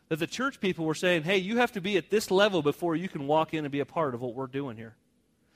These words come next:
And there's, there's churches that are like that, unfortunately. And it's because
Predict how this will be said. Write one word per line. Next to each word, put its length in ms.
And 80
there's, 200
there's 240
churches 460
that 120
are 80
like 300
that, 240
unfortunately. 760
And 80
it's 80
because 380